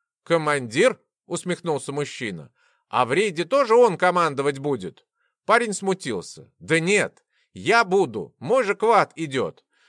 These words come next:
Да и расширяться думаем, в кулак преобразовываться. Вот и..." "Хочешь своего бывшего командира подчинённым сделать?" понимающе усмехнулся Пашутин. "Тогда от привычки называть Соколова командир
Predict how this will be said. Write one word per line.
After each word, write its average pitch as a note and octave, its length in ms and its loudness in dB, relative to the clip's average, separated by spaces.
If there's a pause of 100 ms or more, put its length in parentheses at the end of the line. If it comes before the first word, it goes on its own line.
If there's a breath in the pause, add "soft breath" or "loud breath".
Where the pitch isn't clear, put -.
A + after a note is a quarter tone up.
(120)
Да A2+ 180 -2
и E3+ 80 4
расширяться F#3 640 0
думаем, A2+ 500 -4 (280)
в - 100 -20
кулак A3+ 400 4
преобразовываться. C#3 1080 -2 (280)
Вот E3 520 -2
и..." G#3+ 420 -6 (400)
"Хочешь F#3 500 -4
своего F3+ 380 0
бывшего D3+ 420 -2
командира D#3 580 -2
подчинённым F3 760 -4
сделать?" F3+ 600 2 (320)
понимающе D3+ 600 -2
усмехнулся D#3 640 -6
Пашутин. A2 640 -6 (460)
"Тогда B2+ 420 2
от F3 100 -2
привычки F3+ 480 -2
называть E3 480 0
Соколова E3+ 520 0
командир D3+ 680 -2